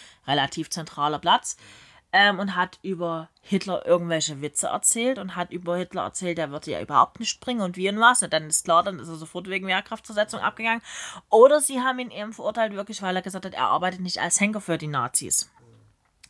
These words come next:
Die zwei Optionen gibt's. Man muss dazu sagen,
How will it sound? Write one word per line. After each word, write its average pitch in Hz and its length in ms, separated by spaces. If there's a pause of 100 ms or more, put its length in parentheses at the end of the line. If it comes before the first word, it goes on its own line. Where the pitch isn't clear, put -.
(400)
Die 214 120
zwei - 240
Optionen 180 420
gibt's. - 340 (560)
Man 190 200
muss 262 180
dazu 262 240
sagen, 233 240